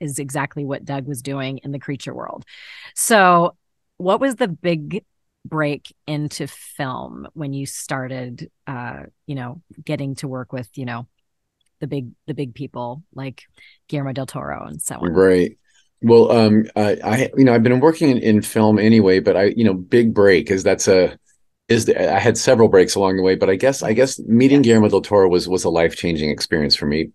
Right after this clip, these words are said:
Speaker 2: obviously, 'cause
Speaker 1: 'Cause
Speaker 2: now
Speaker 1: I didn't even realize that he, that you, that, you know, when, when you read about you, they talk about it, a col-, they talk about a collaboration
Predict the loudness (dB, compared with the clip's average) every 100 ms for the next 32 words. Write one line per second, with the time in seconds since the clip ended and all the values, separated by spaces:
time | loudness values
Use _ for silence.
0 | -6 -4 -4 -6 -6 -6 -2 2 4 4
1 | 0 0 0 0 0 2 2 2 0 -4
2 | -6 -8 -6 -2 -2 -2 -4 -4 -6 -6
3 | -2 -4 -4 -6 -2 0 0 -2 -4 -4
4 | -2 0 0 0 2 0 -2 -2 -2 -2
5 | -4 -8 -10 -8 -4 -2 -2 -2 -2 -2
6 | -8 -10 -12 -10 -8 -2 0 0 -2 -4
7 | -4 -6 -6 -6 -8 -10 -12 -18